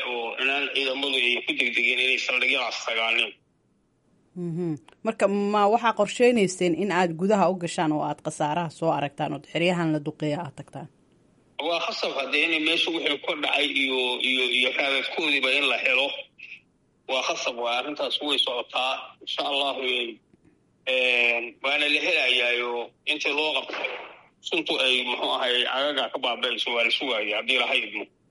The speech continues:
Speaker 2: Marka, meesha duqeymuhu ay ka dhaceen iyo halka aan ciidankiinu joogo intee isku jiraan?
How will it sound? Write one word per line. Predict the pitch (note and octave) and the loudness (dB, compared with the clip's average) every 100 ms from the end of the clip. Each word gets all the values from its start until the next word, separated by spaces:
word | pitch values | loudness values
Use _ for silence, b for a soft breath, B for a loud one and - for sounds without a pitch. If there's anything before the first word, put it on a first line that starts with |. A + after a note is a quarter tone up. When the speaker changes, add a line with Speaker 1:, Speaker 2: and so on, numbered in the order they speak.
| _ A3+ | _ -6
Speaker 2:
Marka, | C4 A3 | -2 0
meesha | A3+ B3 D4 D4+ C#4 A#3 | 2 4 4 2 2 2
duqeymuhu | G3+ G3+ G#3+ A3+ C4 A3+ | 0 -2 0 4 6 6
ay | F#3 F#3+ | 4 4
ka | A3+ | 2
dhaceen | G3+ F3 F3+ D#3 C#3 - - | 2 2 2 2 0 -6 -6
iyo | F#3 F3 | 0 2
halka | E3+ A3 A3 F#3 | 4 2 4 2
aan | D#3+ E3+ E3 D#3+ | 4 6 6 6
ciidankiinu | D3+ G3 F#3+ F3+ - F#3+ D#3+ | 6 8 8 6 4 4 4
joogo | - D3+ | 4 4
intee | D3+ - E3+ | 4 2 2
isku | E3 D#3+ | 2 0
jiraan? | D#3 B2+ C#3+ | 0 -4 -8